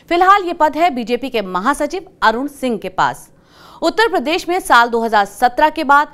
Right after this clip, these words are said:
दो हज़ार बाईस में भी बीजेपी ने सत्ता रिपीट की और ये उत्तर प्रदेश की राजनीति के सैंतीस सालों में पहला मौका था जब कोई पार्टी सत्ता में वापस आई हो और इसका क्रेडिट, इसका एक श्रेय डिप्टी सीएम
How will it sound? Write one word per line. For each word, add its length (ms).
दो 140
हज़ार 300
बाईस 460
में 120
भी 160
बीजेपी 480
ने 180
सत्ता 360
रिपीट 320
की 180
और 100
ये 120
उत्तर 240
प्रदेश 260
की 120
राजनीति 480
के 200
सैंतीस 840
सालों 300
में 200
पहला 440
मौका 360
था 320
जब 240
कोई 160
पार्टी 500
सत्ता 420
में 220
वापस 400
आई 160
हो 260
और 120
इसका 260
क्रेडिट, 640
इसका 200
एक 180
श्रेय 320
डिप्टी 240
सीएम 460